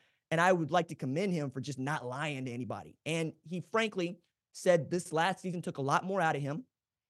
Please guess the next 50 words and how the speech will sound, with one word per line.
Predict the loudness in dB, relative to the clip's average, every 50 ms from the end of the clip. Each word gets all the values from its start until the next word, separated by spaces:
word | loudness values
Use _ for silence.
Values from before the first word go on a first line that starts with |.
| _ _ _ _
than | 2 2 2
it | 2 2
had | 2 2 4 4 2 2
in | -2 -4 -4 -4
previous | -2 -2 -4 -2 -2 -2 -2 -2
years. | -2 0 2 2 2 2 0 -4 _ _ _ _ _ _ 2
And | 4 4
I | 4
could | 4 0 -4
see | -2 -2 -2
how, | 0 2 2 2 2 0 -6 -6 -2
right? | 0 2 2 2 2
He | 0
had | 0 0
to | 0
bench | 0 -2 -2 -4 -4
a |
starting | -2 -2 0 0 -2 -4 -6
quarterback. | -4 -2 -2 0 0 0 0 0
You | -2
got | -2 -4
a | -2
ten-point | -4 -4 -4 -2 -2 -4 -4 -2
loss | -2 -2 -2 -4
to | -4
Texas | -2 -2 -2 -2 -4 -8 -8
at | -8 -6 -4
home. | -2 0 2 2 0 -2 -4 -10 _ _ _ _
You | -8 -4
come | -2 0 4
all | 6 8 8 8
the | 6
way | 4 4 2 2 2 2 2
back | 4 4 4 4 2 0
from | -2 -2 0 4
that | 4 4 4 4 0
to | -4
win | -4 -4 -2
the | 0 0
S | 0 -2 -4
E | -8
C | -10 -10 -8
championship | -6 -4 -4 -4 -4 -4 -8 -6 -4 -2 -2 -2 -2
against | -4 -4 -2 -4 -4 -4 -4 -2
a | -2 -2 -2 -4 -4
really | 0 2 4 4 4 4
great | 2 0 0 0 0 0 0 -2
Georgia | -2 -2 -2 -2 -4
football | -6 -6 -6 -2 -2 -4 -2
team. | -4 -4 -6 -6 -6 -8